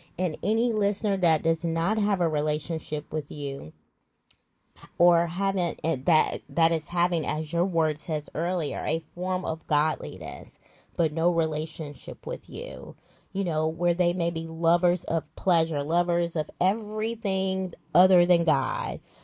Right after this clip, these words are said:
God, we pray for the hearts of that individual, Lord. Let them stop whatever they're doing and ask for your forgiveness for their sins.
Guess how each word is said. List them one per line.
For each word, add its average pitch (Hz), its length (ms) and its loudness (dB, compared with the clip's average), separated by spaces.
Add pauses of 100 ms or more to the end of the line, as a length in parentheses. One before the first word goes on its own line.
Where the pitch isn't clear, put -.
(120)
God, 160 180 2
we 175 100 0
pray 190 440 2
for 160 240 2
the 151 120 0
hearts 165 440 2
of 151 180 -4
that 143 240 -2
individual, 87 1120 -6
Lord. 135 460 -2 (280)
Let 180 200 2
them 160 160 0
stop 196 440 0
whatever 175 420 6
they're 160 200 2
doing 165 460 2
and 156 140 -2
ask 156 340 -4
for 160 60 -2
your 160 180 0
forgiveness 156 560 0
for 147 180 -2
their 147 160 -2
sins. 131 720 -6